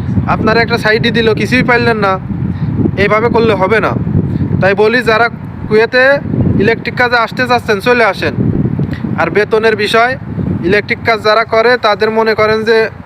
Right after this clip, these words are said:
day by day হিসাব করা হয়, মাসের হিসাব না। সেক্ষেত্রে আপনি যদি ভালো মিস্ত্রি হয়ে থাকেন, ভালো কারিগর হয়ে থাকেন, তাহলে আপনার বেতন প্রতিদিন সাত থেকে দশ দিনার হবে। আর যদি কম পারেন, তাহলে পাঁচ দিনার, ছয় দিনার। তবে ইলেকট্রিক কাজের খুবই ডিমান্ড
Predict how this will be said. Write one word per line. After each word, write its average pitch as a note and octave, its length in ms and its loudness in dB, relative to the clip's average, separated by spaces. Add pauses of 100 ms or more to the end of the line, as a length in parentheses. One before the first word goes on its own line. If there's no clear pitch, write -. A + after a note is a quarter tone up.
(440)
day A3 200 4
by A3 180 2
day G#3+ 160 2
হিসাব G#3+ 320 0
করা F#3+ 180 2
হয়, E3+ 120 0
মাসের F3 340 0
হিসাব G3 260 -2
না। C3 200 -4 (540)
সেক্ষেত্রে G3+ 480 0
আপনি G#3 240 0
যদি G#3+ 200 2
ভালো E3 300 0
মিস্ত্রি A3+ 420 0
হয়ে A3+ 140 2
থাকেন, G3 340 -2 (500)
ভালো F3+ 220 2
কারিগর A3 400 2
হয়ে G#3+ 120 2
থাকেন, G3 280 -2
তাহলে G3 280 0
আপনার G#3 320 0 (520)
বেতন A#3 440 0
প্রতিদিন G#3+ 440 0 (320)
সাত F#3+ 240 0 (100)
থেকে A#3 240 0
দশ G#3+ 240 0
দিনার G3+ 300 2
হবে। F3+ 240 0 (580)
আর E3 80 0
যদি F#3+ 260 0
কম G#3+ 260 0
পারেন, A#3+ 300 0
তাহলে G#3+ 280 0
পাঁচ G#3 200 0
দিনার, G3 320 0
ছয় G3 240 0
দিনার। F3 260 0 (1000)
তবে G#3 220 4
ইলেকট্রিক A3+ 380 0
কাজের A#3+ 300 0
খুবই A3+ 240 0
ডিমান্ড A#3+ 420 0